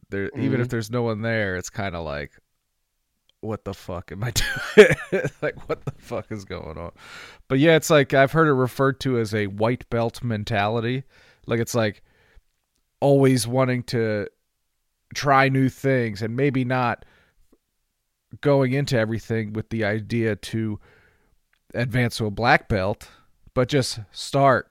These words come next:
Speaker 1: try it. If you like it, stick with it. If it's not for you, try something else. But the, the trying is what's important. The, the using, uh,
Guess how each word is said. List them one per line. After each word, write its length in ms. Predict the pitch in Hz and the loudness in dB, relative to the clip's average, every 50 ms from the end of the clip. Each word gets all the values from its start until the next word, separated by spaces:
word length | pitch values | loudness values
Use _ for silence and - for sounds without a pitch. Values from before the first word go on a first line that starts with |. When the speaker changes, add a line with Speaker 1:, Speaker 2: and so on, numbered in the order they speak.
| _ _ _ | _ _ _
Speaker 1:
try 420 | - - - 127 127 127 127 123 117 | -10 -4 0 2 2 2 2 2 2
it. 240 | 107 92 73 - _ - | 0 -2 -4 -8 _ -10
If 200 | - 101 110 101 | -10 -8 -8 -6
you 120 | 107 110 110 | -6 -6 -4
like 260 | 117 117 123 123 - | -2 -2 -2 -2 -2
it, 120 | 123 110 | -4 -6
stick 320 | - - - 123 113 - - | -6 -6 -4 -4 -4 -2 -2
with 240 | 127 127 123 - | -2 -2 -2 -2
it. 120 | 120 113 98 | -2 -2 -2
If 120 | 107 101 - | -4 -6 -8
it's 140 | 101 - - | -8 -8 -6
not 220 | 113 117 113 117 | -6 -4 -6 -6
for 180 | - - 117 113 | -6 -4 -4 -2
you, 320 | 117 117 120 123 127 127 | -2 0 0 0 0 -2
try 340 | 117 - - - 123 123 120 | -4 -4 -2 0 0 2 0
something 400 | 117 - 127 120 110 110 110 110 | 0 -2 -4 -4 -4 -4 -4 -4
else. 280 | 117 120 117 107 - - | -2 -4 -4 -6 -6 -8
But 200 | - 104 90 - | -10 -10 -8 -6
the, 220 | 107 104 101 - - _ | -6 -6 -6 -8 -10 _
the 140 | - 104 104 | -10 -10 -8
trying 520 | - - - 135 135 139 139 131 123 113 | -6 -4 -2 0 0 2 0 0 -2 -4
is 140 | 110 98 - | -6 -8 -8
what's 220 | 104 104 - - | -8 -8 -8 -8
important. 500 | 104 92 - - 113 117 110 95 78 87 | -12 -12 -8 -6 -6 -6 -6 -6 -8 -12
The, 180 | 95 82 78 73 - _ - - - - _ _ _ _ _ _ _ _ _ _ _ _ _ _ _ _ _ _ _ _ _ _ _ _ _ _ _ | -12 -12 -14 -14 -18 _ -20 -20 -20 -20 _ _ _ _ _ _ _ _ _ _ _ _ _ _ _ _ _ _ _ _ _ _ _ _ _ _ _
the 160 | - 107 117 | -6 -4 -4
using, 680 | 117 113 117 127 151 160 151 127 131 131 123 117 113 107 | -2 0 0 2 4 4 4 4 4 2 2 0 0 -2
uh, 380 | 107 110 104 101 101 98 98 | -2 -2 -2 -2 -4 -4 -6